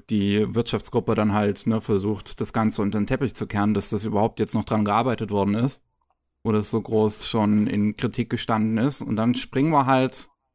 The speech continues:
ja, dann, dann entkommt die Mutter der Protagonistin mit ihrer Tochter und die Happy Birthday singt und dabei einen Haufen Leute umbringt. <laughs> Das ist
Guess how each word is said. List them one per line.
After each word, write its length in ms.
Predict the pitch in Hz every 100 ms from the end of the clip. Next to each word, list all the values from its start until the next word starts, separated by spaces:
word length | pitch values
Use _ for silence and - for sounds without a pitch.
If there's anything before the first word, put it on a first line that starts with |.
| _ _ -
ja, 220 | 110 104
dann, 220 | 104 107
dann 300 | 101 110 107
entkommt 600 | 110 117 - 170 175 - -
die 160 | 139
Mutter 300 | 143 139 156
der 80 | 135
Protagonistin 880 | 127 147 135 131 135 131 143 131 127
mit 480 | 123 131 - - -
ihrer 240 | 139 131
Tochter 540 | - 131 - 123 120 - _ _ _ -
und 960 | 123 120 117 120 113 113 113 - -
die 260 | 127 117 123
Happy 240 | 123 131
Birthday 400 | 120 131 127 127
singt 280 | 110 123 120
und 80 | 117
dabei 200 | 117 113
einen 100 | 107
Haufen 200 | 107 110
Leute 240 | 113 123 127
umbringt. 500 | 117 110 113 110 - - - - - -
<laughs> 60 | - 135 - 254 - 262 240 - 233 226 - 240 - 254 - 156 147 151 - 151 139 -
Das 260 | 147 120 143
ist 400 | 160 160 - -